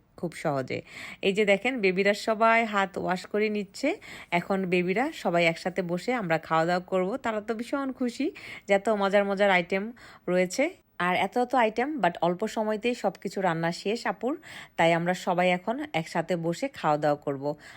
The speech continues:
আলিফ রাফি তো ভীষণ খুশি, তারাও ম্যাচিং করে লাল ড্রেস পরেছে। বেবিরা সবাই তো মাংস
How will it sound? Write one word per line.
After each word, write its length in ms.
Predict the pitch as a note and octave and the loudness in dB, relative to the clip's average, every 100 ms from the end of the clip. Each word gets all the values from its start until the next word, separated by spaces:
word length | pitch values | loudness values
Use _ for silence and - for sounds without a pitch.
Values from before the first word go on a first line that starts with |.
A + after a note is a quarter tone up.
| - | -2
আলিফ 220 | D#3+ F#3 F#3 | 0 0 -2
রাফি 220 | F#3+ G3+ | -6 -6
তো 160 | G3 G3+ | -4 -4
ভীষণ 540 | B3 D#4+ D#4 D4+ C#4 | -6 -6 -6 -4 -4
খুশি, 360 | - A#3 C4 D4 | -4 -4 -2 0
তারাও 320 | G#3+ F#3+ G#3+ | 4 4 4
ম্যাচিং 400 | G3 F#3+ A3 G#3+ | 2 -2 -4 -4
করে 220 | G#3+ A3 | 0 2
লাল 260 | G3 F3 F3 | 4 2 2
ড্রেস 240 | G3 - | -4 -4
পরেছে। 380 | G3 F#3 F3+ C4+ _ _ - | -4 -2 -2 -6 _ _ -4
বেবিরা 420 | G3+ A#3 B3 B3+ | 0 2 4 2
সবাই 360 | B3+ B3+ A#3 A#3+ | 2 2 2 2
তো 140 | B3+ | 0
মাংস 300 | A3+ A3+ - | 0 0 -2